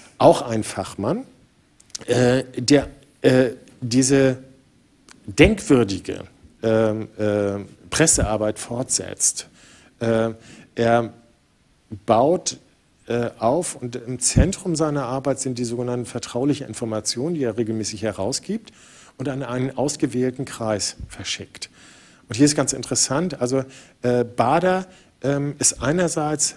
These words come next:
Pressechef in verschiedenen Funktionen, Pressesprecher dann auch, ne, der Landeskirche. Ähm, und dieser gesamten Kirchen-, Kirchenpresse, das ist ja damals einiges, was es gegeben hat,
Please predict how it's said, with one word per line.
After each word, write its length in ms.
Pressechef 600
in 100
verschiedenen 440
Funktionen, 460
Pressesprecher 720
dann 180
auch, 300
ne, 120
der 140
Landeskirche. 760
Ähm, 480
und 180
dieser 220
gesamten 480
Kirchen-, 580
Kirchenpresse, 640
das 160
ist 140
ja 120
damals 360
einiges, 560
was 160
es 140
gegeben 420
hat, 180